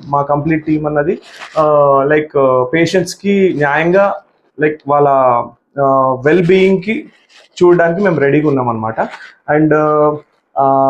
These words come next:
mainly మో-, ఫిఫ్టీ ఇయర్స్, సిక్స్టీ ఫైవ్ ఇయర్స్ దాటాక కూడా మోకాలు అరిగిపోవడం లాంటి సమస్యలు ఉంటే మోకాలు మార్పిడి కూడా అతి తక్కువ ధరలో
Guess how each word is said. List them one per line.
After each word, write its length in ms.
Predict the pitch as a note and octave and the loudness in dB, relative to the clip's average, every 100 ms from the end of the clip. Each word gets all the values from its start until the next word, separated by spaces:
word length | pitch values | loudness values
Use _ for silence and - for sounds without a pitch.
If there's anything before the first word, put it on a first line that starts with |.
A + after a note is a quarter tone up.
| C3 C3+ - - | 0 -4 -8 -2
mainly 440 | E3 F#3+ G3+ F#3 | 0 2 0 0
మో-, 320 | D#3 E3 D#3+ C3+ - _ _ _ - | 0 2 2 -2 -8 _ _ _ -2
ఫిఫ్టీ 280 | E3+ - | -2 0
ఇయర్స్, 540 | F#3+ F3+ F3 F3 F3+ F3 | 2 4 2 2 2 2
సిక్స్టీ 380 | F3 F3 E3+ E3+ | 0 -4 -2 -2
ఫైవ్ 220 | F3+ E3+ | 2 2
ఇయర్స్ 160 | E3+ | 2
దాటాక 380 | D3 D3 D#3+ D#3+ | 0 0 0 -2
కూడా 340 | D3 C#3+ E3 A#3 - _ - | 0 0 0 -4 -18 _ -2
మోకాలు 320 | D3+ F3 E3 | 0 2 0
అరిగిపోవడం 520 | D3+ D#3 D3+ D#3+ D#3 | 0 -2 -2 0 0
లాంటి 200 | D#3 D3+ | -2 -4
సమస్యలు 480 | D3 C#3 D3 D#3+ D3 | -4 -4 -2 -2 -2
ఉంటే 240 | C#3+ G3 B3 - - | -2 -4 -4 -16 -6
మోకాలు 280 | C#3+ C#3+ D3+ | -4 0 -2
మార్పిడి 400 | C#3+ C#3+ - D3 | 0 -2 -2 -4
కూడా 300 | C#3+ D#3+ A#3+ - - - | -2 -2 -2 -8 -14 -6
అతి 180 | C#3 D#3 - | -6 -4 -8
తక్కువ 300 | - E3+ D3+ | -4 -2 0
ధరలో 400 | D3+ D#3 F#3+ | 2 2 2